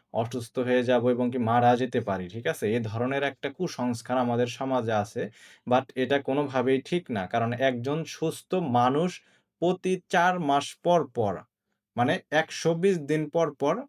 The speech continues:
রক্ত দিতে পারেন এবং বছরে হচ্ছে সর্বোচ্চ তিনবার, তিনবারের অধিক দেওয়া ঠিক না, but একজন সুস্থ মানুষ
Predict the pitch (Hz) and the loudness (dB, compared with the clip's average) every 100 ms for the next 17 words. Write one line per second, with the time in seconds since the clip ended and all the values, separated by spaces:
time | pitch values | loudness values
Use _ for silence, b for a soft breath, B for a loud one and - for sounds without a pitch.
0 | _ _ _ _ 123 147 - _ 139 139 | _ _ _ _ 2 2 0 _ 0 0
1 | 147 151 131 214 - _ _ _ _ 143 | -2 -2 -2 -4 -8 _ _ _ _ 4
2 | 127 95 87 - _ _ _ 117 127 175 | 4 2 -6 -12 _ _ _ 0 0 0
3 | 131 127 156 175 165 180 214 202 208 208 | 0 2 2 2 0 0 -2 0 0 2
4 | 196 185 143 - 214 208 123 107 196 214 | 0 0 -2 0 0 2 2 0 0 2
5 | 202 180 160 160 156 160 156 127 117 131 | 2 2 2 0 0 0 2 2 -2 -8
6 | 120 139 160 - 131 131 147 - 165 - | -6 -4 -4 -2 -2 -4 -6 -6 -8 -6
7 | - 190 156 147 220 | -4 0 0 0 -4